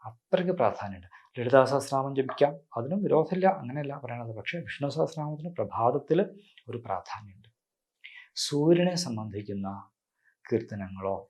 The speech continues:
സ്തോത്രങ്ങളോ അത് നിങ്ങൾക്ക് ജപിക്കാം, സമയം ഉള്ള പോലെ. പക്ഷേ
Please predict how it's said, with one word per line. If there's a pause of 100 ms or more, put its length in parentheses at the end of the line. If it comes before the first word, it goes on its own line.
(160)
സ്തോത്രങ്ങളോ (800)
അത് (100)
നിങ്ങൾക്ക്
ജപിക്കാം, (1500)
സമയം
ഉള്ള
പോലെ. (460)
പക്ഷേ